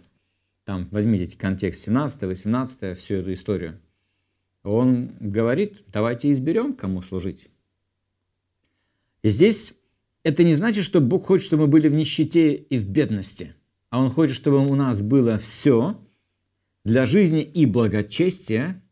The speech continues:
и чтобы мы служили этим другим людям.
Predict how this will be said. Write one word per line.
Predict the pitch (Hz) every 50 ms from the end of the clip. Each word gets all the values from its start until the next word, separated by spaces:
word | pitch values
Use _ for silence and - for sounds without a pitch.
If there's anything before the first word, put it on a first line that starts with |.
| _ _ _
и | 151 139
чтобы | 147 - 135 127
мы | 131 135 135 -
служили | - - 135 120 123 131 113 110 107 - -
этим | 135 156 190 185 - - 175 170 160 127
другим | 120 120 117 110 120 120 123
людям. | 127 135 127 98 104 85 - -